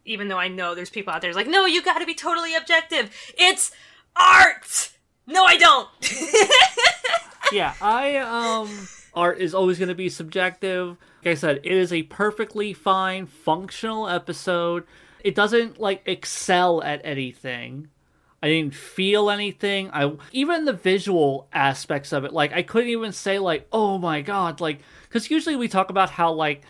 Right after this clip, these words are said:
Speaker 2: this show really takes advantage of the C G I to deliver some really spectacular visuals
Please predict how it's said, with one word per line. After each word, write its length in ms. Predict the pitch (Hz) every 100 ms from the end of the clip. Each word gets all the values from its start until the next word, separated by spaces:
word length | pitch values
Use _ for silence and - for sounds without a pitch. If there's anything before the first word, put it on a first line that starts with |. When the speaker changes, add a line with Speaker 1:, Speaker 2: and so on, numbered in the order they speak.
| _ _
Speaker 2:
this 160 | 175 175
show 160 | 196
really 360 | 175 156 165 165
takes 300 | 160 156 151
advantage 460 | 156 143 147 147 139
of 80 |
the 100 | 139
C 260 | 143 - 151
G 220 | 131 135
I 440 | 123 127 139 147 147
to 500 | - 160 147 139 135 - - _ -
deliver 600 | 170 143 143 143 156 156
some 640 | 143 - 147 139 127 127 -
really 380 | 175 170 175 165
spectacular 1000 | 147 - 156 143 151 151 143 165 147 139
visuals 880 | 139 131 127 180 196 220 240 -